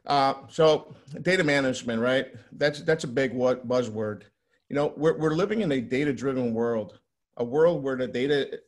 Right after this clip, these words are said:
data is the most important asset to a business. And the growing requirements around data privacy, data compliance, adoption of cloud resources, and the continuous ransomware attacks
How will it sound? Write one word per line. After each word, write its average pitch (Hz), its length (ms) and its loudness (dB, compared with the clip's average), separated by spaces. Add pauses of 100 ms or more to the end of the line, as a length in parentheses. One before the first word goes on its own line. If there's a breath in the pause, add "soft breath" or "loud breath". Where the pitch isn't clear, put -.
data 143 380 2 (340)
is 127 180 -4
the 120 80 -4
most 123 320 -2
important 120 420 -2
asset 117 360 -6
to 104 140 -6
a 104 40 -6
business. 110 680 -8 (640)
And 127 120 -2
the 131 60 0
growing 147 300 0
requirements 139 640 -2
around 113 240 -4
data 123 180 -4
privacy, 120 760 -4 (280)
data 127 200 -2
compliance, 120 800 -4 (340 soft breath)
adoption 113 520 -6
of 113 120 -8
cloud 113 280 -2
resources, 113 760 -8 (460)
and 117 100 -6
the 117 40 -4
continuous 139 640 -2
ransomware 123 480 -4
attacks 107 440 -6